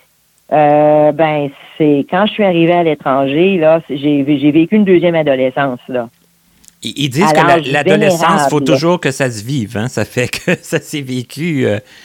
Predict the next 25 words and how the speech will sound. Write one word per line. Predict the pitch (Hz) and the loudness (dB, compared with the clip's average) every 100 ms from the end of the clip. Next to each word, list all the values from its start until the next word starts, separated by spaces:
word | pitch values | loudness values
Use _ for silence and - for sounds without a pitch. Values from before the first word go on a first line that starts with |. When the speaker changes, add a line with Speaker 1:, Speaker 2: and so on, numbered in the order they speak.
| - - | -20 -8
Speaker 2:
plus | - 131 | -4 -2
tard, | 135 151 185 117 | 0 -2 -2 -4
mais | 110 | -6
ça | 104 110 | -6 -8
s'est | - 107 | -4 -2
vécu. | 107 - - - | -2 -4 -14 -18
<laughs> | - - - - - - - _ _ _ _ _ _ _ _ _ - | -8 -8 -8 -14 -18 -14 -16 _ _ _ _ _ _ _ _ _ -2
Speaker 1:
Et | 208 | 2
j'avais | 202 226 226 | 4 4 2
vingt-sept | 247 311 - 254 262 | 2 0 0 -2 0
ans, | 285 | 0
là, | 277 269 | 2 0
puis | - | -2
quand | 240 226 | -2 -2
je | |
suis, | - 190 | -4 -4
quand | 202 | -2
j'étais | 196 185 | 0 0
en | 180 | 0
Écosse, | 170 208 214 | 0 -2 -4
je | |
suis | - | -4
virée | 165 175 | -2 -2
complètement | 196 202 180 165 | -2 -4 -4 -4
pompon. | 165 139 139 | -4 -6 -8